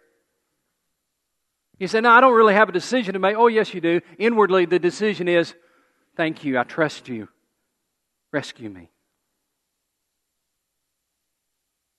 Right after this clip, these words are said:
And when God is there knocking on the heart's, your heart's door, you've got a decision to make. Stop trying to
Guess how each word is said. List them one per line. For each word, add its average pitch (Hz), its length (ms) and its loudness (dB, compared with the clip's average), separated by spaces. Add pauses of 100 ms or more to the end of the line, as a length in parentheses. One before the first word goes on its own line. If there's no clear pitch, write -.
(360)
And 127 100 -20
when 127 120 -14
God 135 280 -6
is 117 100 -10
there 123 320 -8 (1900)
knocking 131 420 -10
on 123 240 -16
the 120 100 -20 (260)
heart's, - 580 -12 (500)
your 131 220 -18
heart's 117 300 -16
door, 117 380 -14 (200)
you've - 120 -20
got 160 160 -18
a 165 60 -16
decision 156 560 -18
to 117 60 -18
make. 87 300 -20 (1600)
Stop - 520 -6
trying 214 300 -10
to 190 100 -6